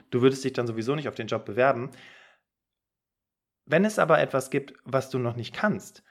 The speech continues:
dann frage dich doch mal ganz konkret,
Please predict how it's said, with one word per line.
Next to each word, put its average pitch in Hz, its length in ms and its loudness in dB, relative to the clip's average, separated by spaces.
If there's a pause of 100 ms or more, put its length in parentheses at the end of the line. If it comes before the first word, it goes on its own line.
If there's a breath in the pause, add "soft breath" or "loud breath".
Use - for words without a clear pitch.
(220 soft breath)
dann 143 140 0
frage 196 400 -2
dich 170 180 -2
doch 151 220 -2
mal 143 200 -2
ganz 180 300 -2
konkret, 165 640 -4